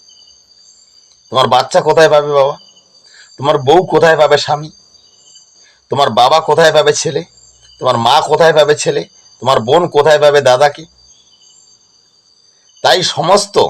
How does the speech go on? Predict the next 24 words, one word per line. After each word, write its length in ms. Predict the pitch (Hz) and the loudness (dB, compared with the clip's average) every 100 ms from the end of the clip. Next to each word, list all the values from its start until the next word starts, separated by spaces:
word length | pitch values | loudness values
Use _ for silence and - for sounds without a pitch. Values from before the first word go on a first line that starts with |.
| - _ _ _ _ | -6 _ _ _ _
আসামের 420 | - 135 190 180 175 | -6 -2 0 0 0
মুসলিমদের 640 | 156 - 196 208 139 - - _ _ _ _ _ _ _ | -2 -4 -2 0 0 -4 -6 _ _ _ _ _ _ _
করজোড়ে 440 | 110 160 185 202 | 0 2 2 4
অনুরোধ 380 | 196 165 180 208 | 4 4 2 2
করে 200 | 190 160 | 2 0
বলছি, 360 | 127 113 - - - _ _ _ _ _ | 0 -4 -8 -12 -20 _ _ _ _ _
যেটা 260 | 127 127 147 | -10 -2 0
আসাম 260 | 127 143 143 | 0 -2 -2
সরকার 320 | - 139 143 | -2 -2 -2
সিদ্ধান্ত 440 | - 104 120 127 | -4 -8 -10 -6
নিয়েছে, 420 | 131 117 131 233 - _ _ _ _ _ _ _ | -4 -6 -10 -16 -20 _ _ _ _ _ _ _
সেটাকে 360 | - 110 123 | -8 -6 -4
মেনে 300 | 120 101 104 | -4 -4 -8
নিতে 300 | 113 120 190 240 _ _ _ _ | -8 -10 -12 -14 _ _ _ _
বাধ্য 360 | 156 160 208 175 | -2 -2 -2 -2
আমরা। 300 | 135 82 - _ _ _ _ _ _ _ _ _ | -2 -4 -14 _ _ _ _ _ _ _ _ _
কেন? 140 | - 214 233 - _ _ _ _ - _ _ _ _ _ _ _ | -2 -2 -2 -8 _ _ _ _ -20 _ _ _ _ _ _ _
আমরা 240 | 123 135 | -4 -2
ভারতের 400 | 127 117 123 156 | 0 -2 0 -2
নাগরিক 500 | 135 120 131 170 190 _ _ _ _ _ _ _ _ _ _ | -2 -2 -2 -4 -6 _ _ _ _ _ _ _ _ _ _
বা 140 | 110 | -2
আপনারা 340 | 110 117 175 170 | -2 0 0 2
আসামের 460 | 127 117 156 139 | 0 -2 -2 -2
বাসিন্দা। 580 | 117 104 208 165 170 202 | 0 -2 -2 -8 -10 -12